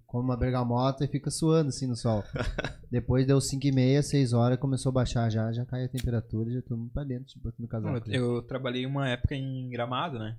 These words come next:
Speaker 3: Eu, eu, aí eu pegava a moto aqui em Estância Velha e subia. E aí era engraçado, porque, tipo, chegava, tipo, dez da manhã, tava um sol lindo, assim, daí tu entrava pra dentro de um cliente, quando saía,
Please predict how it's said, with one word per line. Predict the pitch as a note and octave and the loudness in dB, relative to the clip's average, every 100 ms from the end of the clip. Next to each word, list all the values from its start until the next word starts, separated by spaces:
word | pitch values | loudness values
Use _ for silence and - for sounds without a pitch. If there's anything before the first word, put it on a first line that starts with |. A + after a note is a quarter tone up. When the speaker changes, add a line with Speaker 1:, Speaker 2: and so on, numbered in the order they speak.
| - _ - | -16 _ -20
Speaker 3:
Eu, | A2+ A2 A2+ | -16 -10 -6
eu, | G#2+ | -4
aí | A2 A#2 | -2 -2
eu | A#2 | -2
pegava | B2+ A#2+ A#2+ | 0 0 0
a | A#2 | -2
moto | A2+ A#2+ | -4 -6
aqui | C3+ - A#2+ | -10 -12 -12
em | A#2+ A2 | -12 -12
Estância | - A#2 A#2 | -12 -8 -6
Velha | A2+ G#2 A#2 | -4 -4 -4
e | |
subia. | - C#3+ C#3 C#3 - _ - - _ - | -6 -2 -2 -2 -6 _ -20 -20 _ -2
E | A#2+ | 2
aí | A#2+ | 2
era | B2 | 2
engraçado, | C3+ C#3+ F3+ E3 | 2 0 2 0
porque, | - C3+ | -2 -4
tipo, | - - | 0 2
chegava, | B2+ A#2 C3 C#3+ C3 A#2 - - _ - - - | 2 2 2 0 0 -2 -10 -20 _ -20 -20 -14
tipo, | - - D3 | -4 2 4
dez | B2+ D#3 E3 | 4 4 2
da | E3+ | 2
manhã, | E3+ D#3 C#3+ G#3+ - - - - | 2 2 2 0 -4 -18 -20 0
tava | D3+ C#3 | 4 4
um | D3 | 4
sol | - D3+ | 6 6
lindo, | D#3 C#3 F3 F#3 | 4 2 0 -2
assim, | E3+ E3 E3+ | -4 -4 -2
daí | D#3 | -2
tu | D#3+ | -2
entrava | C#3+ C3 C#3 | 0 0 0
pra | C#3+ | -2
dentro | C3 | -4
de | C#3+ | -4
um | |
cliente, | C#3+ B2 C3+ | 0 0 0
quando | D3 C#3 | -2 -2
saía, | - C3 A#2 C#3+ | 0 2 2 -2